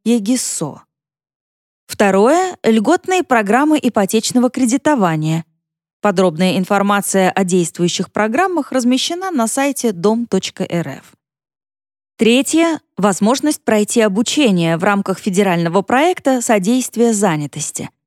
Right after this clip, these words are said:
для получения новой профессии. Программа организации профессионального обучения и дополнительного профессионального образования доступна для отдельных категорий граждан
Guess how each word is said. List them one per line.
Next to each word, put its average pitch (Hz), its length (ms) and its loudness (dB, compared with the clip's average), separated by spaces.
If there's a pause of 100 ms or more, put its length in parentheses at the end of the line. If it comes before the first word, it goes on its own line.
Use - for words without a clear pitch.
для 247 140 4
получения 262 600 2
новой 190 300 0
профессии. - 760 -6 (720)
Программа 330 460 2
организации 294 680 2
профессионального 220 840 0
обучения 208 760 0 (200)
и 226 100 0
дополнительного 190 840 0
профессионального 175 840 -2
образования 262 720 2 (260)
доступна 269 600 2
для 254 240 2
отдельных 262 600 0
категорий 196 540 0
граждан 214 540 0